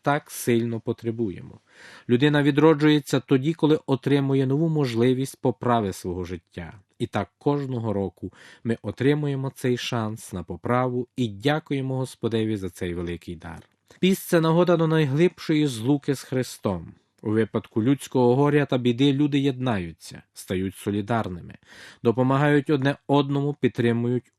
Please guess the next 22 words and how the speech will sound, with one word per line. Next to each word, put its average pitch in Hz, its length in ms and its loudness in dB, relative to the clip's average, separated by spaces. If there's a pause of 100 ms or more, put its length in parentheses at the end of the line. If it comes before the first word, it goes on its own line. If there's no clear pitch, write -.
на 110 180 -4
дусі. 107 440 -6 (520)
У 107 80 2
випадку 143 460 2
єднання 143 560 4
з - 80 -8
Христом 151 640 0
через 135 300 0
його 131 240 2
страсті 151 760 -2 (320)
людина, 180 320 4
можливо, 165 480 2
найбільше 107 720 -2 (120)
і 135 140 0
найглибше 110 760 0
лучиться 131 640 0
зі 104 160 0
своїм 95 360 -2
Творцем. 85 580 -6 (280)
І 117 100 -2
ця 113 200 0
злука 117 520 -2